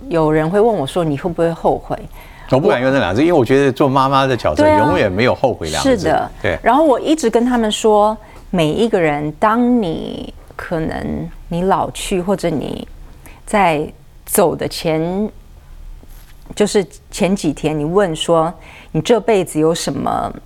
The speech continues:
Speaker 1: 呃，后悔的事情，没有人会说我后悔我当年没有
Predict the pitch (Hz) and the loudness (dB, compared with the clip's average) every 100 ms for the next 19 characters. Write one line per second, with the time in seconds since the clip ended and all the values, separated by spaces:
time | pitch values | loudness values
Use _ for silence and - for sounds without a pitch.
0 | - - - - - - - - - - | -20 -20 -20 -20 -20 -20 -20 -18 -10 0
1 | 147 135 - 190 156 - 147 180 156 - | 0 2 0 0 -2 -6 -6 -6 -6 -8
2 | - - - - - - - 190 214 262 | -10 -12 -16 -20 -20 -12 -4 0 4 4
3 | 233 151 151 160 180 214 185 - - 208 | 4 2 -2 -2 -2 0 0 0 0 0
4 | 170 165 - - 165 185 165 139 131 139 | 0 -4 -8 -4 -4 -2 -4 -2 -2 -2
5 | 160 147 | -2 -2